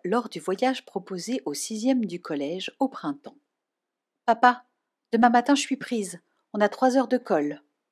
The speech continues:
dit Margot honteuse. Monsieur Melot était étonné par l'histoire de la punition collective.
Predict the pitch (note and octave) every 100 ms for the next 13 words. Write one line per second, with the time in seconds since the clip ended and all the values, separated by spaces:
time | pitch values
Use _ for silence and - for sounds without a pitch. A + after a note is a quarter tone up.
0 | _ _ _ _ E3+ E3+ E3+ E3 E3+ -
1 | E3+ D#3 - D3+ D3+ - _ _ _ _
2 | _ - B2+ - G3+ F3 C3+ F#3+ C4 -
3 | - C3 A3 A#3+ F3+ C3 F3 A#3+ _ _
4 | _ _ D#3 E3 A3 - D4+ F3+ B2 -
5 | A#3+ F#3+ - E3 - D3+ - - G2+